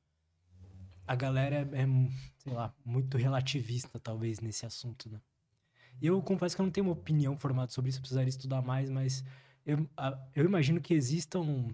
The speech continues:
acho que demandas, assim, psicológicas que vêm da natureza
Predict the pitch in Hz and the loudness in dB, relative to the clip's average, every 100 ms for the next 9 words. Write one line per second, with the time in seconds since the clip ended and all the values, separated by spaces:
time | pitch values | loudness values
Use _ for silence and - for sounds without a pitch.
0 | - _ _ _ _ _ _ _ _ 139 | -10 _ _ _ _ _ _ _ _ -4
1 | - - 131 143 135 156 160 139 123 - | -4 0 4 6 6 4 6 4 4 2
2 | 139 131 123 - - - _ _ _ _ | 2 2 0 -4 -16 -20 _ _ _ _
3 | - 151 - 160 147 143 165 - 156 139 | -2 0 4 4 6 4 2 2 0 4
4 | 147 147 143 135 143 135 156 170 185 | 4 4 2 2 2 4 4 4 2